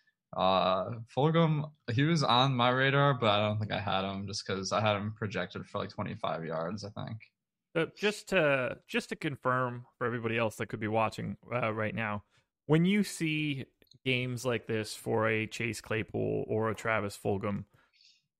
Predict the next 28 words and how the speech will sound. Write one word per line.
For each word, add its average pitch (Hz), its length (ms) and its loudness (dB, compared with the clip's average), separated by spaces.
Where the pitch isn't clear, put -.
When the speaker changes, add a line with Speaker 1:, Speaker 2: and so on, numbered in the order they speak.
Speaker 2:
that's 170 140 6
not 185 140 8
changing 120 460 2
anything 113 380 -2
for 120 140 -4
you 113 180 2
really, 110 580 4
uh, 107 220 4
the 110 100 -2
following 107 500 6
week 107 260 0
or 107 40 2
moving 107 360 2
forward. 104 480 2
There's 135 160 4
no, 131 480 8
there's 135 120 0
no 147 120 8
regrets. 120 800 8
There's 120 260 2
no, 113 340 4
"How 127 180 8
didn't 120 300 4
I 110 120 2
see 127 320 -2
this?" 113 360 2
There's 117 260 -2
no, 113 520 2